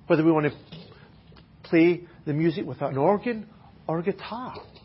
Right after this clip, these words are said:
As if God minds about those things or God cares about those things. Why would he? Why would one be more important than the other?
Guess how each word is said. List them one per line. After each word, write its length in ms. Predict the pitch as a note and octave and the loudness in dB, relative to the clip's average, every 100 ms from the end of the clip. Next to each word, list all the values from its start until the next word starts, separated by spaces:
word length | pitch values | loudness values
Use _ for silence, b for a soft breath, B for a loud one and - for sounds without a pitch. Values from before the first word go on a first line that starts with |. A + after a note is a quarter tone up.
| - - - - - - - | -20 -20 -20 -20 -20 -20 -20
As 120 | D#3+ | -12
if 80 | F#3+ - - - - - _ - | -12 -12 -18 -20 -20 -20 _ -8
God 260 | D#3 G#3 | -6 -6
minds 420 | F#3 G3 C#4 A#3+ - | -6 -8 -8 -10 -10
about 180 | - A#2 | -10 -10
those 200 | A2+ G2 - | -10 -14 -18
things 260 | G#2 G2+ | -20 -20
or 60 | G2 - | -20 -14
God 140 | G#3 - - | -14 -14 -12
cares 240 | B3 C#4+ | -10 -8
about 260 | A#3+ B2+ A#2+ | -10 -12 -16
those 220 | B2 A#2 | -20 -20
things. 300 | - A#2+ B2 - b - | -20 -20 -20 -20 b -18
Why 180 | A3+ C#4 | -12 -10
would 240 | G#3+ C#4+ | -10 -10
he? 180 | D#4 G#3+ - _ - - - - - - - - - - _ - | -10 -14 -16 _ -20 -20 -20 -20 -20 -20 -20 -20 -20 -20 _ -8
Why 120 | A3+ | -6
would 180 | B3+ G3+ | -4 -2
one 180 | A3+ A3 | -2 0
be 140 | G#3 | -2
more 180 | A3 A3 | 0 0
important 380 | G3+ - A3+ G3+ | 0 -4 -4 -4
than 100 | G3 | -4
the 140 | A3 | -4
other? 160 | B3 | -6